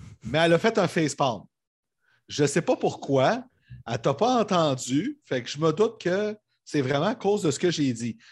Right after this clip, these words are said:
Mais sais-tu quoi ? J'aime ça quand elle me traite de bizarre, dans le fond. Je vais le dire, là. <laughs> Ça montre. Bon, là, elle vient de dire, « Qu'est-ce que t'as dit ? » J'ai dit que ça me dérangeait pas qu'elle me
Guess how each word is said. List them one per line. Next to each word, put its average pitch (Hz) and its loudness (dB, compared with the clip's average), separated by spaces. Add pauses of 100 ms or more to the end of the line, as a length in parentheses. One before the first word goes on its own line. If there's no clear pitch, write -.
(140)
Mais 117 -6
sais-tu 190 -4
quoi ? 196 -6 (240)
J'aime 139 -2
ça 202 -2
quand 147 -4
elle 117 2
me - -2
traite 120 -6
de 113 -4
bizarre, 101 -6
dans 90 -10
le 76 -20
fond. 104 -20 (300)
Je 98 -14
vais 117 -2
le 107 -4
dire, 170 -2
là. 185 -2 (340)
<laughs> - -20
Ça - -4
montre. 185 0 (720)
Bon, 123 0
là, 165 4
elle 156 4
vient 147 2
de 127 -6
dire, « 196 0
Qu'est-ce - -2
que - -10
t'as 151 4
dit ? » 196 -6
J'ai 147 0
dit 160 -8
que 226 0
ça 135 -2
me 127 -6
dérangeait 160 -2
pas 196 -6
qu'elle 151 -8
me 117 -10